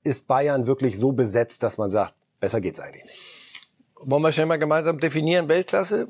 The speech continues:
Speaker 2: Wa-, was, was
Speaker 1: Es
Speaker 2: heißt
Speaker 1: ist doch so ein Gefühl, oder? Dass man irgendwie denkt,
Speaker 2: Ja,
Speaker 1: so, das
Speaker 2: aber,
Speaker 1: ist
Speaker 2: aber Gefühle sind immer so eine, so eine, so ein Ding. Also sagen wir mal, Spieler,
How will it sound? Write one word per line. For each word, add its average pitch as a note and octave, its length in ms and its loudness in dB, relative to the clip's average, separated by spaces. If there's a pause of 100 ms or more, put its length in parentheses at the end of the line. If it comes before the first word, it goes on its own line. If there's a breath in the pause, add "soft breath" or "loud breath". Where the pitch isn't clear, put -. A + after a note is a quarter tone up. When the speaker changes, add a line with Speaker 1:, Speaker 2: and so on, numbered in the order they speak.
Speaker 2:
Wa-, D#3 220 2
was, D3+ 240 0 (100)
was C#3 140 0
Speaker 1:
Es D#3+ 80 2
Speaker 2:
heißt C3 80 0
Speaker 1:
ist B2+ 100 0
doch F#3+ 60 0
so G#3 100 2
ein G#3 60 2
Gefühl, F#3+ 420 4
oder? F#3 260 4
Dass F3 200 0
man F3 120 0
irgendwie F#3 240 0
denkt, C#3 140 6
Speaker 2:
Ja, F#3 120 6
Speaker 1:
so, G#3+ 60 0
das G3 100 4
Speaker 2:
aber, F#3 140 4
Speaker 1:
ist G3 120 -4
Speaker 2:
aber G3+ 200 2
Gefühle A3 480 2
sind G3+ 100 0
immer F#3+ 180 4
so F#3 140 2
eine, F3+ 260 2
so D#3+ 100 2
eine, E3 220 0
so D#3+ 100 2
ein C#3+ 80 2
Ding. A2 160 -2
Also E3 180 0
sagen F#3 220 4
wir G3 80 2
mal, F3+ 160 0
Spieler, A3 540 2